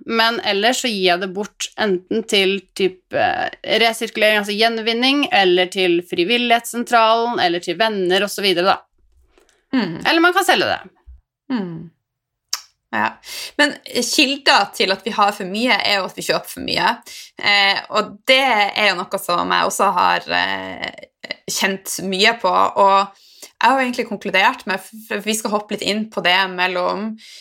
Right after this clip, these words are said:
Speaker 2: det å kjenne kaos, eller ha kaos rundt seg, om det kan ha en sammenheng med kaos inni oss ko-, og andre veien. Så for min egen del, så jo mer jeg har kommet på plass i meg selv,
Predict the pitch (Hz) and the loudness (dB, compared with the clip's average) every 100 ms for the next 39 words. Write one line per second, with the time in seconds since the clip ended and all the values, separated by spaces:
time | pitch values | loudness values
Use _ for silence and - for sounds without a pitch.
0 | - _ 190 - 202 185 - 190 - - | -20 _ -16 2 4 4 0 -2 -4 -2
1 | 185 190 190 185 _ - 196 190 190 196 | -2 -2 -8 -12 _ 0 2 4 2 0
2 | 214 - - - - 202 185 180 - 190 | -4 -8 -8 -10 -6 -2 0 0 2 0
3 | 185 - - - 190 208 233 - - 180 | 0 -4 -8 -2 -2 -2 -4 -2 0 0
4 | 185 185 175 - _ 190 180 180 185 190 | 0 0 0 -6 _ -4 -2 -2 -2 -4
5 | 180 180 - 180 180 175 180 190 190 185 | -4 -2 2 4 2 -2 -2 0 0 2
6 | 185 - - - _ _ - 190 - 214 | 0 -4 -10 -12 _ _ 0 0 4 4
7 | 170 196 302 214 165 160 196 262 - - | 4 2 -2 0 2 2 0 -4 -14 -18
8 | - - - 240 240 240 233 220 294 285 | -20 -6 0 2 2 0 2 2 2 0
9 | 202 196 196 - _ _ _ _ _ _ | 2 2 0 -8 _ _ _ _ _ _
10 | _ _ _ - - 233 226 214 214 214 | _ _ _ -12 -2 0 0 -2 0 0
11 | 214 247 190 196 185 190 185 _ 247 240 | 2 2 2 -2 -8 -14 -16 _ -6 -6
12 | - 190 185 - 240 359 | -6 -4 -2 2 2 2